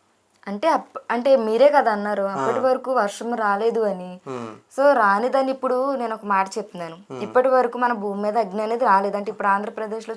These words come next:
Speaker 1: చూసుకోండి, అగ్ని ఎక్కడన్నా కురిసిందా?
Speaker 2: మ్మ్.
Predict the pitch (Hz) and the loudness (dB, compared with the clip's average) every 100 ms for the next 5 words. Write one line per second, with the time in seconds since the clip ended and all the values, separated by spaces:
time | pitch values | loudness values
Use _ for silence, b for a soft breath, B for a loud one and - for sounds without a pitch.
0 | 220 208 - 208 208 208 _ _ _ _ | -12 -14 -10 -8 -8 -12 _ _ _ _
1 | - 214 202 285 262 254 254 247 220 - | 0 2 2 -2 -2 0 -2 -4 -8 -8
2 | 233 226 233 247 _ _ 120 110 | -8 -8 -10 -14 _ _ -14 -14